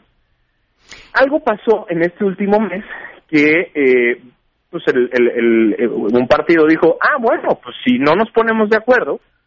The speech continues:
yo la rescato, la, la dictamino en el Senado y la saco al pleno.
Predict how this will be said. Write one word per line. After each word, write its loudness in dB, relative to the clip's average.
yo -2
la 2
rescato, -6
la, -4
la -2
dictamino -2
en 0
el -2
Senado 0
y -6
la 0
saco -2
al -2
pleno. -4